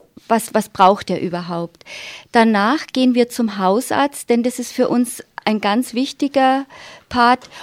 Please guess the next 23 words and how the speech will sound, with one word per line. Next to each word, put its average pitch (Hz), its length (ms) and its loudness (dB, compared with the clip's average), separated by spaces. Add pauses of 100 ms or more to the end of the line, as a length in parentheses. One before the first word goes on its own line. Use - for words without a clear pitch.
(160)
Ohne 269 260 6
den 233 220 0
Hausarzt 233 540 0
sind 240 180 2
wir 220 180 0
handlungsunfähig, 202 1120 -2
weil 208 240 2
als 202 220 -2
Krankenschwester 233 760 -2
kann 220 280 -4
ich 220 140 -10
draußen 208 440 0
keine 208 260 -2
Medikamente 208 760 -2
verordnen. 170 600 -2 (520)
Diese 285 240 4
muss 247 240 4
ich 240 100 -8
mir 226 160 0
vom 214 240 -4
Hausarzt 190 560 -2
verordnen 175 720 -4
lassen. 170 480 -6